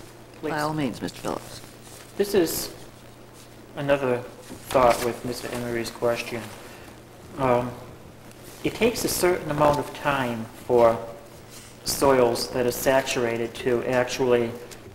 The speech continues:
Speaker 1: change those aerobic conditions to an anaerobic condition, and that time is, you know, generally held as, well, it's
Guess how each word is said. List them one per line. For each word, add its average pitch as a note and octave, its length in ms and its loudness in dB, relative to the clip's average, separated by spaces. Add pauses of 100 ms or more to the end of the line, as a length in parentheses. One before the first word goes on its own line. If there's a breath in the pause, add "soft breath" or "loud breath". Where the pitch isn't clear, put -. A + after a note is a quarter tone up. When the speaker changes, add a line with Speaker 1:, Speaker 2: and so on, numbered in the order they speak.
Speaker 1:
change C3 680 0 (1000 loud breath)
those A#2 300 2
aerobic C3 520 4
conditions A#2 540 -4
to B2 160 -4
an A2+ 80 -6
anaerobic B2 640 -2
condition, A2+ 600 -8 (440 loud breath)
and B2 120 -6
that C#3+ 240 4
time C3 400 0 (500 loud breath)
is, B2 480 0 (340)
you C#3 60 -8
know, A#2+ 120 -2
generally B2 500 2
held A#2+ 380 2
as, A2 480 -4 (600)
well, B2 200 4
it's - 400 -2